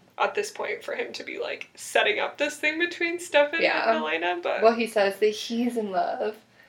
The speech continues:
Speaker 2: so he might as well help other people or something. He was feeling romantic, I think that's
Speaker 1: Hmm.
Speaker 2: what he said.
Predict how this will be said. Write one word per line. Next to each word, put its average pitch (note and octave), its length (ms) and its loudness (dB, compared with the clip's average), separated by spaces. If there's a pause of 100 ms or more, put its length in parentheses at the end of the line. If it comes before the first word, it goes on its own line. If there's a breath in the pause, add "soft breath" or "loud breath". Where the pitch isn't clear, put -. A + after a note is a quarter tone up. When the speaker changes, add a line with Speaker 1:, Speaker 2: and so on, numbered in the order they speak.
(240 soft breath)
Speaker 2:
so G3+ 320 0
he G#3+ 100 -4
might G#3 220 0
as G3+ 100 -6
well F#3 240 4
help G#3+ 240 2
other G#3+ 220 -2
people G3 300 -8
or - 380 0
something. G#3 280 2
He A3+ 140 -2
was A3 120 -6
feeling A3 260 2
romantic, F3+ 640 -2
I A3 60 -6
think G3+ 180 -10
that's B3+ 120 -2
Speaker 1:
Hmm. - 40 -8
Speaker 2:
what F#3+ 80 -10
he G3+ 80 -10
said. - 320 -8